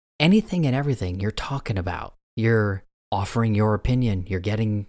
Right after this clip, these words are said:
the opinions of your friends. Sometimes probably you can relate to the fact they're sometimes pretty spirited. But no matter what, it's just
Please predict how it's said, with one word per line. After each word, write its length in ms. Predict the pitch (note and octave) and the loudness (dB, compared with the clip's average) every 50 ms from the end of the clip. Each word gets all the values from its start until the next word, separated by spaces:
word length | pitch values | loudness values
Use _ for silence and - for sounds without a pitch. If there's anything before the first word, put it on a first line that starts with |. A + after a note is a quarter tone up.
| - - | -10 -6
the 140 | - G2+ | -4 -4
opinions 500 | G2 - - - - B2 B2 B2 A#2 A2 | -2 -2 -2 -2 0 0 0 0 0 0
of 140 | A2 G#2 G#2 | 0 -2 -2
your 100 | G2 F#2 | -4 -6
friends. 680 | F2+ - - A#2 A#2+ B2 A#2+ G2+ F#2 F2+ - - - - - - - - | -6 -4 -2 0 0 0 0 -2 -4 -4 -4 -6 -8 -8 -12 -18 -18 -8
Sometimes 760 | - - - A2 A#2+ - - - A#2 A#2 A#2 G#2+ - - - - _ - | -4 -2 0 0 0 -2 -2 -2 0 0 0 0 0 -4 -8 -8 _ -6
probably 520 | - - G2 G#2 A2 A2+ A2 A#2+ A#2+ A2+ | -4 0 0 0 0 0 0 0 0 0
you 100 | A2+ A#2+ | 0 0
can 160 | - B2 A2 | 0 0 0
relate 320 | G2+ G#2 G2 G#2 A#2+ C3 - | 0 0 0 0 0 -2 -2
to 100 | - A#2+ | -4 -4
the 80 | G2+ | -4
fact 340 | G2 - A#2 A#2 A#2+ - - | -2 -2 -2 -2 -4 -6 -10
they're 120 | - E2 - - - - - - - _ _ _ - | -16 -14 -16 -16 -20 -20 -20 -20 -20 _ _ _ -6
sometimes 580 | - A#2+ G#2+ A2+ A2+ A2+ A#2+ B2 A#2 - - - _ _ _ - - - | -4 -2 -2 -2 -2 0 0 0 -2 -4 -8 -14 _ _ _ -18 -8 -4
pretty 180 | - C3 C3+ C3+ | -2 0 0 0
spirited. 640 | - - - - C3 C3 A#2 F#2+ E2 F2+ F2+ - - - _ _ _ _ - | 0 0 0 0 0 2 0 0 -2 -4 -8 -10 -16 -20 _ _ _ _ -4
But 120 | - D3 B2 | -2 0 2
no 80 | C#3 | 2
matter 260 | C#3 D3 E3 E3 C#3 | 2 4 2 2 0
what, 500 | A2 G2 G#2+ B2+ E3 F#3 B2+ G2 E2 D#2 - - _ - | 0 0 2 4 4 4 4 2 -2 -6 -12 -18 _ -4
it's 200 | A2+ G#2 - - | -4 -2 -2 -2
just 320 | - B2 B2+ - - - | -2 -2 -2 -2 -4 -8